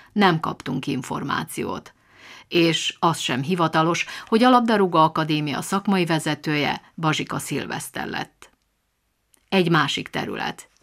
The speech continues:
Hivatalos személyének nyilvános rendezvényen való viselkedésének a szabályai. Legutóbb az egyik kupameccsen történő esettől volt hangos az utca. A sportvezető ittassan kommentálta a csapata gyengébb játékát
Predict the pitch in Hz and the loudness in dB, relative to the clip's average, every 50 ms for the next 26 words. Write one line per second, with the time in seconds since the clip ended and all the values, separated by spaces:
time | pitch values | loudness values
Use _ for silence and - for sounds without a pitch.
0 | _ _ - - - - - - - - 302 285 285 254 254 214 180 170 160 - | _ _ -20 -18 -16 -16 -16 -4 2 4 6 8 6 6 6 6 4 4 4 2
1 | - - 196 180 180 175 165 165 170 175 175 185 196 - - - 226 233 240 220 | 0 2 2 2 4 2 2 2 2 2 0 0 -2 -2 2 6 8 8 8 8
2 | 190 170 156 147 151 160 - - 175 170 165 160 165 160 151 160 165 156 156 160 | 6 4 2 2 0 -4 -2 0 2 2 2 2 2 0 0 -2 -2 -2 -2 -2
3 | 156 147 160 156 151 151 143 156 160 - - 165 151 147 - 151 143 147 135 139 | 0 0 0 0 0 0 -2 -4 -2 -2 0 0 0 0 -2 -4 -2 -2 -4 -4
4 | - - 147 139 143 139 - 147 - - - 139 - 120 104 104 - - 117 117 | -4 -4 -4 -4 -4 -4 -6 -6 -4 -2 -2 -2 0 -2 -4 -4 -6 -8 -8 -8
5 | 107 - - - _ _ _ - - - - - - 233 247 247 214 214 208 - | -8 -10 -12 -14 _ _ _ -16 -14 -14 -12 -6 0 2 2 2 2 2 4 4
6 | 185 175 170 165 165 165 - 185 196 165 165 160 - - 196 175 - 147 143 135 | 4 6 6 4 2 2 0 -2 0 0 -2 -4 -4 -6 -6 -4 -2 -2 -2 -2
7 | 135 143 - - 156 147 147 - 160 156 151 147 - 151 147 147 147 139 143 139 | -4 -6 -6 -4 -4 -4 -2 -2 -2 -2 -2 -2 -2 -2 -2 -2 -2 -2 -2 -2
8 | - 147 139 - - - 151 139 143 147 151 135 - - 156 160 156 151 147 147 | -2 -4 -6 -6 -6 -4 -4 -4 -2 -4 -4 -6 -4 0 0 0 0 0 -2 -4
9 | - - - - - - - - - - - - - - _ _ _ _ - - | -6 -6 -6 -8 -8 -10 -10 -10 -8 -6 -6 -6 -6 -10 _ _ _ _ -20 -18
10 | - - 190 180 - - 226 214 196 170 165 170 165 160 170 160 156 - 165 160 | -8 -4 -4 -4 0 4 6 6 6 6 4 0 0 2 0 0 0 2 0 2
11 | - - 220 185 - - - - 165 - - 156 143 147 131 - 156 151 151 147 | 2 0 -2 -4 -4 -6 -10 -8 -6 -4 -2 -2 -2 -2 -2 0 0 0 0 0
12 | 147 151 - 143 143 147 - 151 147 - - 156 - - 147 143 - 147 147 - | 0 0 0 2 2 2 0 -2 -4 -2 -2 -2 -2 -2 -2 -2 -2 -2 -4 -4
13 | 175 151 147 143 139 143 - - - - 127 123 135 - - 95 92 - - 95 | -4 -4 -2 -2 -2 -4 -4 -6 -6 -4 -4 -4 -4 -4 -6 -8 -6 -4 -4 -4
14 | 92 - - - | -4 -4 -8 -14